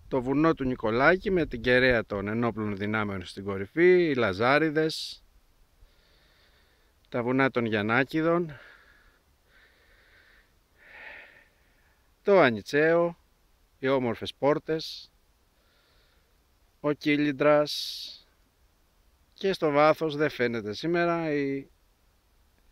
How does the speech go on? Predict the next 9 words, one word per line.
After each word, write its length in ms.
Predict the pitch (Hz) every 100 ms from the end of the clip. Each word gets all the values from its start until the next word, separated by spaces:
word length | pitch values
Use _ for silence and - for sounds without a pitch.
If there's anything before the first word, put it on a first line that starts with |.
| _ _ _ _ _ _ _ _ _ _ _ _ _ _ _ _ -
νότια 400 | 147 143 131 120
μεριά 300 | 117 123 123
της 140 | -
Αττικής. 800 | 107 101 - 110 - - - - _ _ - _ - _ - _ _ _ _ _ _ _ _ _ _ - - - - _
Σε 140 | -
αυτό 220 | 131 - 127
το 140 | 120
μέρος 360 | 123 123 110 98
λοιπόν 520 | 107 156 185 175